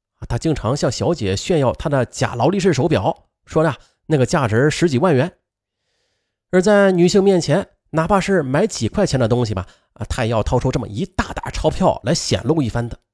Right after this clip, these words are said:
玩过女性之后，他还要来一番虚情假意的迷惑人啊，说：“小姐啊，你是想长期的和我交往啊，还是做露水情人呢？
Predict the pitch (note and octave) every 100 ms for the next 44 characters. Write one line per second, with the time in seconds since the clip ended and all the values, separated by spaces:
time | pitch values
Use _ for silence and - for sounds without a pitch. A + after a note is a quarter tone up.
0 | _ _ _ _ _ _ _ - - -
1 | G3+ C#4+ C#4+ C#3 C3+ G#3 A#2+ G#3+ - D#3
2 | D2+ - _ - C3 A#2 B2+ F#2+ A#2 D3+
3 | D3+ - D3 D#3 - G#3 - F3+ - A2+
4 | - G#2 A3 F3 F#2+ G2 D3 C3+ E2+ F#2
5 | A3+ - _ _ G2 F#2 - C3 - _
6 | _ - G#2+ E3+ D3+ E3+ E3 - D3+ G3+
7 | F#3 - D3+ D3 - G3 - A3 F3+ F#3+
8 | E3+ F#3+ F#3+ D#3 D3 F#3+ G3 F3+ - C#3+
9 | D#3+ E3+ D#3 - G#3+ C#3+ - F#2+ - E3
10 | E3+ F#3 A3 G#3